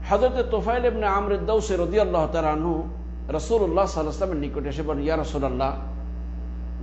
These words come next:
দাউস গোত্রের লোকেরা আপনার প্রতি ঈমান আনতেছে না, তারা দাওয়াত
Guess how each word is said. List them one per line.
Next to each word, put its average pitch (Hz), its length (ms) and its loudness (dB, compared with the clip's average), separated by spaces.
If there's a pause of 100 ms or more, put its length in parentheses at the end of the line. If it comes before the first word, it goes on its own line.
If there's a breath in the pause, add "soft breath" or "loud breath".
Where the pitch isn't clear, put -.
দাউস 247 260 6
গোত্রের 220 340 -2
লোকেরা 160 460 -2 (1120)
আপনার 170 300 4
প্রতি 185 260 -2
ঈমান 165 200 0
আনতেছে 165 380 -2
না, 160 100 0
তারা 156 200 -2
দাওয়াত 160 320 2